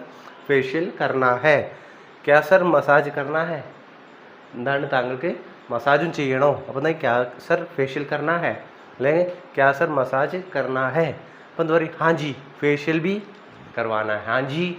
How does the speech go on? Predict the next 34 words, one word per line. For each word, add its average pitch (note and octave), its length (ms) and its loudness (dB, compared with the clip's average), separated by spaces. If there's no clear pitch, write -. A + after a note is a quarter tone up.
फेशियल B2+ 340 -6
भी F#3 260 -2
കർവാന G#2+ 400 -2
ഹെ. A2+ 100 -4
ആ, D3 180 2
ഫേഷ്യൽ C#3+ 420 -2
എനിക്ക് D#3 180 0
ചെയ്യണം. G#2+ 480 -6
എങ്ങനെ C3 200 -8
പറയും? D3 240 -6
"ഹാ C3 200 -6
ജി, C#3+ 260 -6
ഫേഷ്യൽ B2+ 360 -2
ബി F#3+ 300 -2
കർവാന A#2 460 2
ഹെ." A#2+ 180 -4
ടീക്കെ? D3+ 240 -8
എനിക്ക് C3 380 -10
ഫേഷ്യലും D3 480 -2
ചെയ്യണം. A2+ 560 0
ടീക്കെ? F3 280 -2
"ഓർ E3+ 160 4
കുച്ച്?" - 320 -2
സർ, D3 240 -2
"ഓർ C3 200 2
കുച്ച് E3 340 -8
കർണാ D#3 280 -2
ഹെ?" F3+ 180 -4
"ഓർ B2 160 0
കുച്ച് D3+ 260 -8
കർണാ C3+ 300 0
ഹെ" E3+ 120 -2
എന്ന് C#3+ 340 -8
പറഞ്ഞാൽ D3 300 -6